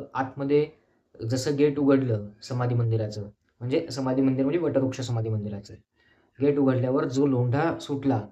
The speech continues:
तर मला दर्शन तर नीट मिळालंच नाही. मग मी ते सेवेकरी होते त्यांच्याकडे फक्त दिला, तर ते म्हणले, "तुम्ही पुढे वाटा." म्हटलं, "तसं नाही, मला पुढे वाटायचं नाही, मला महाराजांपुढे नैवेद्य ठेवायचं आहे." "ठीक आहे," म्हणले. मग ते नैवेद्य महाराजांना ठेवला, त्यातले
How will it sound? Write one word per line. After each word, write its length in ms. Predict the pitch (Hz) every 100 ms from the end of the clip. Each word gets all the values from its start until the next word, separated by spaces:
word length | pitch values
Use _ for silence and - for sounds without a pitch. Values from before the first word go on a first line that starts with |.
| _ _ _ -
तर 60 |
मला 260 | 123 120 135
दर्शन 400 | 135 117 139 139
तर 60 | 147
नीट 220 | 147 139
मिळालंच 400 | 131 123 139 147
नाही. 260 | 120 127 - _ _ 123
मग 80 |
मी 220 | 127 135 135
ते 100 | 135
सेवेकरी 480 | 131 127 139 143 135
होते 200 | 117 117
त्यांच्याकडे 540 | 123 123 113 120 123
फक्त 300 | 117 - 139
दिला, 260 | 127 131 127
तर 100 | 123
ते 160 | 131
म्हणले, 340 | 127 117 131 175 - _ -
"तुम्ही 160 | 127 135
पुढे 340 | 135 127 - - _ 120
वाटा." 320 | 131 113 92 -
म्हटलं, 200 | 107 117 131
"तसं 200 | 127 135
नाही, 120 | 104
मला 200 | 110 127
पुढे 240 | - 123
वाटायचं 360 | 131 113 117 117
नाही, 120 | 139
मला 160 | 120 120
महाराजांपुढे 640 | 120 110 113 113 113 - - _ _ _
नैवेद्य 320 | 117 107 123
ठेवायचं 360 | 135 135 104 -
आहे." 100 | - _ _ _ _ _
"ठीक 180 | 131 123
आहे," 60 | 123
म्हणले. 360 | 113 101 95 95
मग 140 | 113
ते 260 | 113 127 127
नैवेद्य 520 | 131 131 120 120 123
महाराजांना 540 | 131 113 110 113 117 117
ठेवला, 540 | 117 113 123 131 135 - _ _ -
त्यातले 520 | 113 113 120 117 113